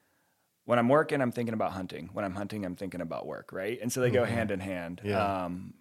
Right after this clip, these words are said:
Speaker 1: when I was turkey hunting, you know, when I'm turkey hunting, even in the spring, uh, I'm looking for deer, I'm looking for elk. I'm, I'm like, "Oh, deer have been browsing here," or,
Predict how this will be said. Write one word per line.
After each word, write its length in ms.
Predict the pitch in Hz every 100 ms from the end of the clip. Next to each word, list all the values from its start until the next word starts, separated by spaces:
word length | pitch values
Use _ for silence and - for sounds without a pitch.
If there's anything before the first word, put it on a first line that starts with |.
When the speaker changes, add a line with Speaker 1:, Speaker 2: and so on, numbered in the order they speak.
| _
Speaker 1:
when 120 | 101
I 60 | 95
was 80 | 92
turkey 240 | 135 123
hunting, 500 | 120 117 110 104 107
you 80 | 98
know, 120 | 90
when 120 | 92 92
I'm 80 |
turkey 220 | 101 107 104
hunting, 240 | 104 104
even 180 | 104 98
in 100 | 95
the 80 | 90
spring, 580 | - 139 139 131 123 113 _ _ _ _ _
uh, 320 | 101 92 85 80
I'm 140 | 143
looking 280 | 117 95 82
for 160 | - 78
deer, 520 | 76 71 73 76 82
I'm 140 | 90
looking 260 | 87 87 85
for 180 | - 62
elk. 480 | 78 78 78 80 85
I'm, 180 | 78 76
I'm 280 | 80 85 - -
like, 160 | -
"Oh, 200 | 123 120
deer 200 | 90 101
have 120 | 107 87
been 120 | 87
browsing 380 | 90 87 90 92
here," 240 | 113 98
or, 560 | 90 80 - 85 80